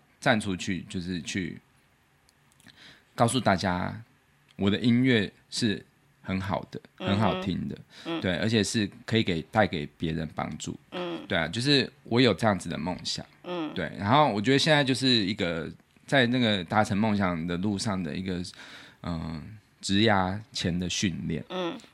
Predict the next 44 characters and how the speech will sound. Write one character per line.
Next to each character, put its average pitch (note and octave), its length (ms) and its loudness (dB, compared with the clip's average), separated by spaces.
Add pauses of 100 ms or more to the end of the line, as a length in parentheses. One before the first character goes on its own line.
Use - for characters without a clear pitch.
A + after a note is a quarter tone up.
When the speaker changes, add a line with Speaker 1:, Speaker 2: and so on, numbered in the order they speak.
Speaker 1:
对， F2 160 -6 (520)
然 G#3+ 120 2
后 A#3 160 6
不 G#3+ 160 2
管 G2 320 6 (140)
这 D3+ 100 0
个 C3+ 140 6
训 B2+ 220 2
练 A#2+ 140 6
会 A2 140 4
为 F#2 240 2
期 D#2+ 280 -4
多 D#2 260 -4
久， - 300 -10 (400)
可 G2 100 -2
是 C3+ 140 4
我 G2+ 260 6
一 F#2+ 180 2
定 G#2 300 4
会 G#2 320 2 (680)
不 G2+ 120 4
浪 A#2 220 8
费 A2 160 2
每 E2+ 260 -2
一 D#2 140 -6
天。 - 280 -10 (280)
我 G2+ 100 0
现 E3+ 120 6
在 F3+ 80 10
每 C#3 120 8
天 A#2 200 0
就 A#2 120 2
是 A#2 240 4
早 F2+ 180 0
上 G2+ 100 4
四 G#2+ 200 -2
点 D#2+ 160 2
就 E2+ 100 -2
起 - 200 -6
床， - 180 -6 (480)
然 F#2+ 140 0
后 A2 360 2 (420)
就 A#2 140 -2
是， A2 380 2